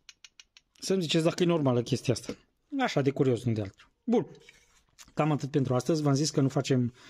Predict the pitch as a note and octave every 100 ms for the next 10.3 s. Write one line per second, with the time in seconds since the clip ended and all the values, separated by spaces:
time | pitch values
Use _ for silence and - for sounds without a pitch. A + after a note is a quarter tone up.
0 | - - D3+ C#3+ C#3 D3+ C3+ E3+ E3+ D#3+
1 | D3+ C3+ D3+ - D3 C3+ C3 B2 A2 D3
2 | G3+ - _ _ - - _ - C3+ F#3+
3 | - C#3+ C#3 B2 A#2+ F#3 B3+ - - -
4 | - F#3+ G#3 G#3 F#3+ F#3+ E3+ - A#3 B3
5 | A#3 A3 A3 G#3+ G#3+ B3 - - F3 -
6 | D3 C#3 C#3+ C3+ A#2 C#3+ D#3 D#3+ D3+ E3+
7 | E3 C#3+ C#3 D#3 A#3 G3+ G3+ - - -
8 | F3+ - F3 E3+ D#3+ - - - - G3
9 | G3 F3+ F#3 E3+ - D3+ D3+ D3+ - C3
10 | - B2 G#2+